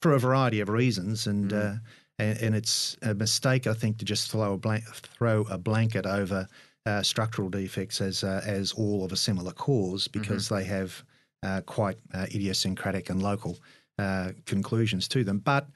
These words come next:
Speaker 1: you know, I'm delighted with the, uh, the response that governments have taken. Uh, they've taken this, uh, this, uh, area on seriously.
Speaker 2: Mm.
Speaker 1: The, um, you know, the appointment of David Chandler, uh, to oversee the, uh, the development of, uh, of responses to, uh, to these issues. Uh,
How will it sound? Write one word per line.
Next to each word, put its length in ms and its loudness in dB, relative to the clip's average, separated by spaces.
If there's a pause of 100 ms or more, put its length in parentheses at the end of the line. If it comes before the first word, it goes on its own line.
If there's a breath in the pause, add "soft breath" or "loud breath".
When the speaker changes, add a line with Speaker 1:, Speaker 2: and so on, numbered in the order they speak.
(320 loud breath)
Speaker 1:
you 40 2
know, 60 6
I'm 180 4
delighted 540 4
with 240 -2
the, 200 2
uh, 60 2
the 100 -2
response 540 0
that 180 -2
governments 400 2
have 140 -6
taken. 420 2
Uh, 140 -4
they've 120 -4
taken 340 0
this, 280 -2
uh, 300 -2
this, 340 -2 (100)
uh, 200 0
area 280 2
on 220 0
seriously. 680 0 (200 loud breath)
Speaker 2:
Mm. 280 -6 (100)
Speaker 1:
The, 260 6
um, 460 4
you 100 4
know, 80 4
the 120 2
appointment 340 0
of 60 -6
David 260 2
Chandler, 600 0
uh, 220 -2
to 300 2
oversee 560 2
the, 240 0
uh, 80 0
the 120 -2
development 460 0
of, 240 -4 (100)
uh, 160 0
of 120 -2
responses 720 0
to, 280 -2 (440 soft breath)
uh, 100 0
to 140 0
these 240 0
issues. 480 0
Uh, 140 -6